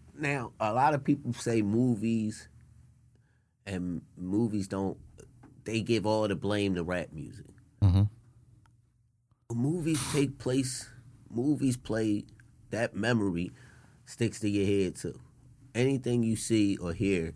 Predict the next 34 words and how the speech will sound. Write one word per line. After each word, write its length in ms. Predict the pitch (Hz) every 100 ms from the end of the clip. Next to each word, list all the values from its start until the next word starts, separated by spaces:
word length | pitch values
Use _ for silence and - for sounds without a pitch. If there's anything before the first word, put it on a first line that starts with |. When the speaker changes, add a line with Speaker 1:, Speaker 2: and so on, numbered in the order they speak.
| -
Speaker 1:
stick 320 | - 95 -
to 100 | 90
your 140 | 82
head. 240 | 82 78 - - - - - - - - -
You 80 | 98
see 300 | - 110 113
it 60 |
often 460 | - 98 101 - 90
enough, 380 | 90 87 82 -
you're 100 | 90
gonna 140 | 82
think, 260 | 78 78 76 -
"Oh, 200 | 87 76
shit." 320 | - - - - - - - - -
So 140 | - 85
you 220 | 85 120
see 260 | 123 123
drive-bys 760 | 101 90 113 107 90 101 98 95
and 100 | 87
people 320 | - 110 98
jumping 440 | 95 113 98 98 92
out 220 | 95 92
and 100 | 85
smoking 440 | - 104 95 90
people 480 | 82 92 85 82 82 -
all 280 | 90 95 92
the 80 |
time. 360 | 87 98 90 80 - - -
You 160 | 95 101
hear 280 | 107 110
about 340 | 107 92 95 95
people 280 | 107 - 92
casing 520 | - 104 101 - 82
people, 340 | - 85 -